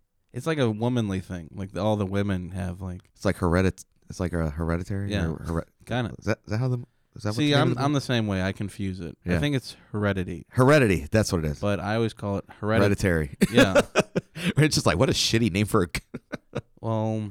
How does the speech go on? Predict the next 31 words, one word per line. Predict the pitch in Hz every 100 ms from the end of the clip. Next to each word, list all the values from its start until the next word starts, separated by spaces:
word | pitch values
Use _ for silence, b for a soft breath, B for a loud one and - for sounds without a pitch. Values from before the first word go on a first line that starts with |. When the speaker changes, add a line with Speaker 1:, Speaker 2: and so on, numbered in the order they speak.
| B B
Speaker 2:
for | 127
a | 104
horror | 123 107
movie." | 90 -
However, | 156 202 127
the | 117
movie | 156
is | 95
actually | 107 - 92
really | 85
good. | 117
Speaker 1:
yeah, | 135
Speaker 2:
I'm | 101
not |
Speaker 1:
I | 85
Speaker 2:
gonna | 113
Speaker 1:
love | 117
Speaker 2:
lie. | 107
Speaker 1:
that | 92
movie. | 98 98 101
So, | 107
Speaker 2:
Right. | 107
Speaker 1:
yeah, | 135 110 123
that's, | 131 160 - -
uh, | 117 113
that's | 120
pretty | - 135
much | 117
what | 123 101
I |
said | 98 104 98